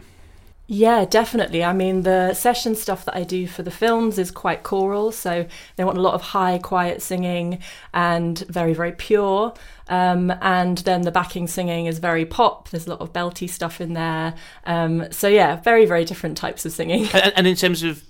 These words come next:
Speaker 2: the, the things that you're asked to offer, I mean, I imagine with the, the choral singing, you, you, you, here is a score, you read it, you, you sing it as it is. Is, is, do other types of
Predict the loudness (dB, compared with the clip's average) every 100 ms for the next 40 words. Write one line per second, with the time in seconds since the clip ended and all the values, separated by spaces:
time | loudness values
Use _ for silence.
0 | -20 -20 -12 -2 -2 0 -2 -2 0 2
1 | 2 4 4 2 -4 -10 -4 -4 -4 -4
2 | -4 -4 -4 -2 -4 -6 -4 -2 -2 -2
3 | -6 -4 -4 -4 -6 -4 -4 -4 -6 -6
4 | -6 -6 -6 -8 -6 -8 -8 -10 -6 -4
5 | -4 -6 -6 -4 -4 -4 -6 -8 -6 -6
6 | -8 -12 -14 -14 -12 -12 -10 -10 -10 -10
7 | -10 -8 -8 -10 -10 -12 -12 -16 -16 -20
8 | -20 -14 -12 -10 -10 -12 -8 -2 0 2
9 | 0 0 -4 -12 -10 -8 -8 -6 -8 -12